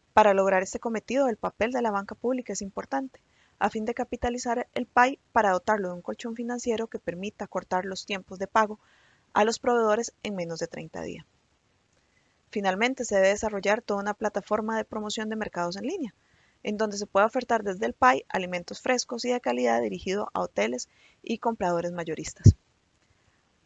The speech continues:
Siempre siguiendo esta línea de cadenas cortas, plataformas institucionales y de dinamizar mercados locales, es que proponemos como la segunda acción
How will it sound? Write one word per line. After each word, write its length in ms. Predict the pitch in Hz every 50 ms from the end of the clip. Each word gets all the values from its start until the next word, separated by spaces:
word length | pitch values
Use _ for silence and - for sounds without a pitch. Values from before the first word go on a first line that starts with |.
| _ _ _ _ _ _
Siempre 480 | - - - 285 302 302 302 330 311
siguiendo 400 | 311 - 285 269 285 277 254 247
esta 220 | 233 - - 247 240
línea 340 | 247 214 180 165 165 170 - _ _ _ _ _ _ _ _ _ _ _ _ _ _ _ _ _ _ _ _ _ _ -
de 180 | 190 185 185
cadenas 500 | - - 175 165 160 156 139 - - -
cortas, 960 | - - 208 214 254 254 233 220 - _ - 175 185 185 185 190 190 180 - - _ _ _ _
plataformas 580 | - 196 175 - 170 - 180 170 170 165 170 175
institucionales 880 | 175 - - 185 - - 190 185 185 185 214 220 226 226 208 - - - _ _ - _ _ _
y 140 | - 208 208
de 60 | 202
dinamizar 680 | 202 208 196 180 180 180 - - - - 214 208 - -
mercados 520 | - 180 170 165 - - 175 165 170 180
locales, 480 | 196 214 226 - 220 196 175 175 - - _ _ _ _ _ _
es 120 | - 220 -
que 100 | - 254
proponemos 580 | - 262 254 - 262 254 254 247 233 226 -
como 300 | - 214 185 175 170 170
la 140 | 175 196 208
segunda 380 | 214 254 226 220 220 220 226 233
acción 380 | 233 - - 220 180 175 180